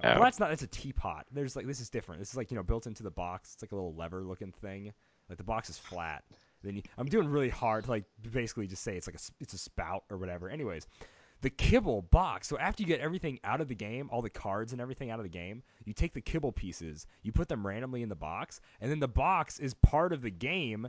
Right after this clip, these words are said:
Speaker 2: and you use that to, like, randomize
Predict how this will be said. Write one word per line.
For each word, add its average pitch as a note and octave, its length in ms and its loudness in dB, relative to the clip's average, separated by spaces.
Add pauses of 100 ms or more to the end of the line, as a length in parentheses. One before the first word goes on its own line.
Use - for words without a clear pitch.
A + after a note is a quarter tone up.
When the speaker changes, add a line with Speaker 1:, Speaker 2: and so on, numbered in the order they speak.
(120)
Speaker 2:
and A#2+ 120 -2
you A#2 80 4
use D#3 320 0
that F#2 260 -6
to, B2 100 -6
like, A2 240 -4
randomize A2 920 -4